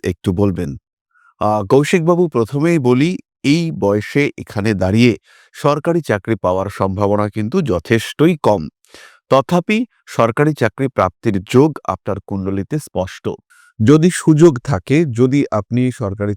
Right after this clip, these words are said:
চাকরির পরীক্ষা দেওয়ার জন্য এলিজিবল হয়ে থাকেন, তাহলে অবশ্যই প্রচুর পরিশ্রম করুন। রবির প্রতিকারের প্রয়োজনীয়তা রয়েছে এবং তার সঙ্গে সঙ্গে শুক্রের একটু সাপোর্ট, এইটা কিন্তু আপনার চাকরি প্রাপ্তির পথকে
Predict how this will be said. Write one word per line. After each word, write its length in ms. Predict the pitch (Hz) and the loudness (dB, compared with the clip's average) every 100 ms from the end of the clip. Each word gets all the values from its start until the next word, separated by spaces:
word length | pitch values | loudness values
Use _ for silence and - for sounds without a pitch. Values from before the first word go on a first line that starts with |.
| 104 | -4
চাকরির 400 | 95 107 107 104 - | -4 -2 0 -2 -4
পরীক্ষা 340 | 98 98 - 113 | -6 -6 -4 -4
দেওয়ার 220 | 95 90 90 | -2 -2 -2
জন্য 160 | 101 95 - | -4 -6 -4
এলিজিবল 380 | 95 90 90 98 87 | -4 -2 -2 -2 -2
হয়ে 160 | 92 87 | -2 -2
থাকেন, 260 | 87 90 131 151 - - - | -4 0 0 -2 -10 -12 -4
তাহলে 200 | 117 127 - 104 | 0 0 0 2
অবশ্যই 440 | 127 - - 190 - - | 2 0 2 0 0 -2
প্রচুর 360 | 156 160 - 247 190 | -2 0 0 0 2
পরিশ্রম 440 | 127 110 - 117 104 | 0 -2 -2 -2 0
করুন। 200 | 101 92 - _ _ _ _ - | -2 -4 -8 _ _ _ _ 2
রবির 260 | 123 147 151 127 | 4 4 2 2
প্রতিকারের 480 | 110 110 110 110 104 | 0 0 0 -2 -2
প্রয়োজনীয়তা 600 | 104 101 101 95 98 98 95 | -2 -2 -2 -2 -2 -2 -2
রয়েছে 280 | 98 - 190 240 _ _ 113 | -4 -2 -4 -4 _ _ 0
এবং 120 | 120 120 139 | 2 0 -4
তার 160 | 170 180 | -4 -6
সঙ্গে 240 | - 98 101 - | -8 -6 -8 -6
সঙ্গে 220 | 117 180 - | -6 -6 -8
শুক্রের 420 | - 214 - 226 202 - 170 | -6 -6 2 2 2 -4 -8
একটু 200 | - 196 165 | -2 -4 0
সাপোর্ট, 360 | 113 139 120 - _ 131 | 0 4 2 0 _ 0
এইটা 160 | 135 117 | 2 0
কিন্তু 200 | 98 82 92 | -2 -4 -4
আপনার 200 | 87 117 131 | -2 -4 -2
চাকরি 280 | 92 - 98 - | -4 -2 -4 0
প্রাপ্তির 340 | 90 - 90 - | -4 -2 -10 -4
পথকে 360 | 98 101 - | -2 -2 0